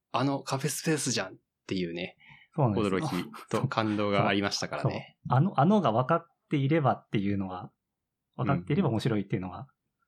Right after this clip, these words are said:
Speaker 2: あるので。
Speaker 1: うんうん。うん。こんなとこにファービーがいるみたいなね。
Speaker 2: そうですね。ファービーもいますし。押すとし-、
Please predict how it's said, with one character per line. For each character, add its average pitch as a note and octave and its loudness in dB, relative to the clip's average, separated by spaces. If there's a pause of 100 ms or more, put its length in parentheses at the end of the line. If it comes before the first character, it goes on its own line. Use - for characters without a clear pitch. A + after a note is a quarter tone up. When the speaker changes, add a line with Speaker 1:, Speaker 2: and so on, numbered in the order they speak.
(260)
Speaker 2:
あ A2+ -2
る G2 -8
の A2+ -8
で。 E3+ -8 (800)
Speaker 1:
う G#2+ -6
ん - -4
う - -6
ん。 - -10
う E2 -12
ん。 E2+ -16 (720)
こ - -4
ん G2 0
な G2 -2
と G2+ -6
こ - -6
に G2 -4
フ - -10
ァ G#2+ 0
ー - -4
ビ F#2 -4
ー - -8
が E2+ -4
い E2+ -6
る F2 -8
み F#2+ -6
た - -10
い - -18
な - -20
ね。 - -16
Speaker 2:
そ D3 0
う - -2
で - -8
す - -6
ね。 - -4
フ - -4
ァ A#2 2
ー - -4
ビ G#2 -2
ー F#2+ -4
も F#2+ -4
い F#2+ -8
ま G2 -8
す - -18
し。 F#3+ -18 (1400)
押 A#2 0
す - -14
と G#2 -8
し-、 - -10